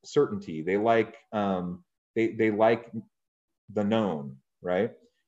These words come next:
And, and inherently, once you get out of an ideology, then you, you're, you're opening yourself up and you're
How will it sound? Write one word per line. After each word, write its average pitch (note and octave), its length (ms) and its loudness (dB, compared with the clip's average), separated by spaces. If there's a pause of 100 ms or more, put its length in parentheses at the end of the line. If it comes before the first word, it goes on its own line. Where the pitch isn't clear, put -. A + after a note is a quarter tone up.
And, G#2+ 480 2
and G2 480 -2 (100)
inherently, G#2 600 -2
once G2 300 -2
you F2+ 280 -4 (600)
get G#2 120 2
out G#2 200 4
of F#2+ 100 0
an F#2 80 0
ideology, F2 800 2
then E2+ 220 -2
you, E2+ 140 -12
you're, E2 360 -6
you're F#2+ 200 -4
opening G2 280 -2
yourself E2+ 400 -6
up E2 180 -2
and D#2+ 80 -8
you're E2 160 -8